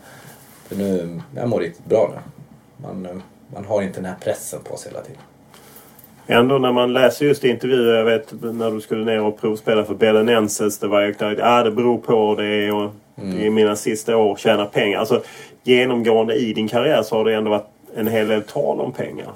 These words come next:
Speaker 1: Jo, men så är det väl. Samtidigt man blir till åren och man vet att en fotbollskarriär, den varar ju, eh, tjugofem procent av ett vanligt liv. Inte ens det.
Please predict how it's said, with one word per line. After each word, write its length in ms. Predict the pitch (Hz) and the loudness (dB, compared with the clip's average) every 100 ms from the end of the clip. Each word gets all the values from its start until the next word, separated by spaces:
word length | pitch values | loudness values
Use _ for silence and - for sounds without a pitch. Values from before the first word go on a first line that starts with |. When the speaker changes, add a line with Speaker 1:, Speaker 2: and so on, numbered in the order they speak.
| - | 2
Speaker 1:
Jo, 300 | 127 110 92 | 6 6 4
men 120 | 95 | 0
så 120 | 147 | 6
är 120 | - | 6
det 60 | - | 4
väl. 200 | - - - - | -4 -10 -12 -4
Samtidigt 400 | 110 92 104 123 | -4 -2 -6 -4
man 140 | 110 | -4
blir 140 | 104 | -6
till 160 | 98 98 | -6 -6
åren 380 | 92 107 107 98 | -2 0 0 -2
och 160 | 98 | -6
man 140 | 98 95 | -6 -6
vet 240 | 101 110 | -6 -6
att 140 | 104 101 | -6 -8
en 140 | 95 | -8
fotbollskarriär, 680 | 95 90 95 - 101 107 107 | -8 -10 -10 -6 -2 -2 -2
den 140 | 95 | -2
varar 300 | 98 95 104 | -2 0 0
ju, 140 | 107 101 - - - - - - | 0 -2 -4 -20 -20 -20 -20 -6
eh, 240 | - 104 98 - | -4 -4 -6 -16
tjugofem 640 | - 107 95 98 101 95 90 | -12 -6 -6 -4 -4 -4 -4
procent 440 | 90 110 101 - | -6 -4 -4 -4
av 160 | 90 85 | -4 -4
ett 160 | 85 | -6
vanligt 300 | 87 85 85 | -6 -6 -6
liv. 320 | 120 82 80 - - - - - | -8 -8 -12 -18 -20 -20 -20 -18
Inte 180 | - 85 | -14 -10
ens 200 | 87 85 | -8 -4
det. 220 | 104 - | -2 -2